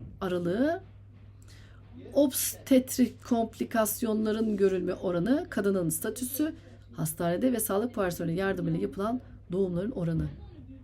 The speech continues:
Ben bunları ezberlememiştim. Ötekiler geliyor. Sağlık göstergeleri.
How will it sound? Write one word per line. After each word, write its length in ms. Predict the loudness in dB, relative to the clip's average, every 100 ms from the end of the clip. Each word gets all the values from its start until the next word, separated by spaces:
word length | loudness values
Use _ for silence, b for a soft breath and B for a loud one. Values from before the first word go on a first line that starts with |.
| -18 -18 -18 -12 -4
Ben 160 | -2
bunları 180 | 0 2
ezberlememiştim. 760 | 2 2 0 0 -2 -4 -6 -6 -6
Ötekiler 420 | -6 -6 -2 -2
geliyor. 380 | -2 -2 -4 -6 -8 -14 -16 -18 -18 -20 -20 -20 -20 -20 -20 -20 -20 -20 -20 B B B
Sağlık 380 | -2 2 2 2
göstergeleri. 640 | 0 2 0 2 2 0